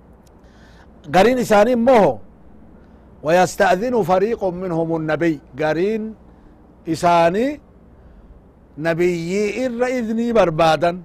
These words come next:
Rakkoo himatanii tumaan agartee dheessuuf deeman.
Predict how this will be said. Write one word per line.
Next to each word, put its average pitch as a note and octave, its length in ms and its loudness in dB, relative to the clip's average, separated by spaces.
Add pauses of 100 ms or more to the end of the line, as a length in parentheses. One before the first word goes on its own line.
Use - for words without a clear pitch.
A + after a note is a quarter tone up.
(2500)
Rakkoo G3 360 4
himatanii F3 440 2
tumaan F#3+ 240 -2
agartee F3 500 0
dheessuuf B3+ 380 2
deeman. D3+ 300 2